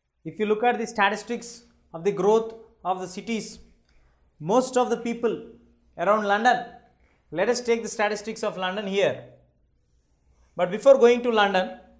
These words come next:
we shall find out what happened in Leeds and the Manchester.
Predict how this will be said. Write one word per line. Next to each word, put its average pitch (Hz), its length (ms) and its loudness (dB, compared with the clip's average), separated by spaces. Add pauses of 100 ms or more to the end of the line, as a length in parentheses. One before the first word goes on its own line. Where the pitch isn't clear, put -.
(320)
we 180 120 -2
shall 226 160 -2
find 226 280 0
out 247 400 2 (140)
what 196 240 6
happened 233 360 2
in 202 160 -2
Leeds 247 300 -2
and 233 140 -2
the 226 60 -4
Manchester. 202 600 -4